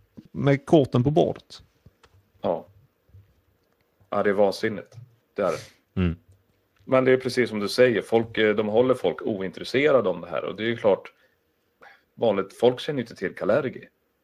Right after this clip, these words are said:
Speaker 2: Men jag
Speaker 1: Nej.
Speaker 2: tror att det där börjar faktiskt sprida sig ganska, ganska mycket ändå till de breda folklagren. Men
Speaker 1: Mm.
Speaker 2: det finns ju mycket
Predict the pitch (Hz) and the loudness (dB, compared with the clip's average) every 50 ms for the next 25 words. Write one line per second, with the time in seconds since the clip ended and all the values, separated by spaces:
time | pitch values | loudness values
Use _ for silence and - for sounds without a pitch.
0 | _ _ _ _ - - 80 127 139 120 - - 92 90 85 - 87 87 87 - | _ _ _ _ 0 0 2 6 4 4 4 4 0 -2 0 0 -2 -4 -4 -6
1 | - 82 - 85 82 - - - 104 95 82 92 131 127 - - 87 92 82 78 | -8 -10 -10 -10 -12 -8 -8 -8 -6 -6 0 2 2 2 2 -2 -4 -4 -4 -4
2 | - - - 80 80 80 78 78 76 76 76 73 73 - - 87 85 - - 90 | -6 -6 -4 -4 -2 -2 -4 -6 -8 -8 -8 -10 -10 -8 -8 -8 -8 -8 -8 -8
3 | 92 87 - _ - 135 131 117 87 - - - - 80 80 - _ _ _ _ | -8 -8 -8 _ -2 -2 0 0 -2 -6 -8 -10 -14 -16 -16 -16 _ _ _ _
4 | - 90 90 92 95 85 80 87 87 85 82 - _ - 95 82 - - - 90 | -16 -14 -10 -6 -6 -4 -4 -4 -6 -8 -10 -12 _ -6 -6 -6 -6 -8 -8 -8
5 | 90 87 82 - - - - _ _ - 95 90 113 104 90 85 - _ _ _ | -8 -8 -10 -12 -18 -20 -20 _ _ -6 -4 -2 0 0 -2 -2 -4 _ _ _
6 | _ _ _ _ _ _ _ _ _ _ _ _ _ - - - - 95 - - | _ _ _ _ _ _ _ _ _ _ _ _ _ -20 -16 -12 -10 -10 -8 -6
7 | 98 101 95 - - 117 117 117 117 | -6 -6 -8 -6 -4 -2 -2 -2 -4